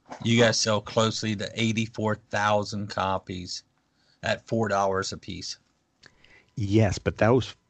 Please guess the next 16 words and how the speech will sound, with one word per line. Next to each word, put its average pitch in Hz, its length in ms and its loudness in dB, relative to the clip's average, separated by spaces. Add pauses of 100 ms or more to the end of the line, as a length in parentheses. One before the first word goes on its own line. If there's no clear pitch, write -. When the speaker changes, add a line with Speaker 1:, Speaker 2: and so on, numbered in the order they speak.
(160)
Speaker 2:
eighty-four 95 360 0
thousand 80 480 -4
copies, 98 560 -6
okay? 78 300 -4
Speaker 1:
Yes. 95 560 -2
Speaker 2:
That, 104 60 -4
that 120 180 2
four 107 180 2
dollars 95 220 2
a - 20 -18
piece 95 160 -4
does 87 160 -10
not 90 160 -4
go 90 100 -2
directly 85 340 -4
to - 220 -12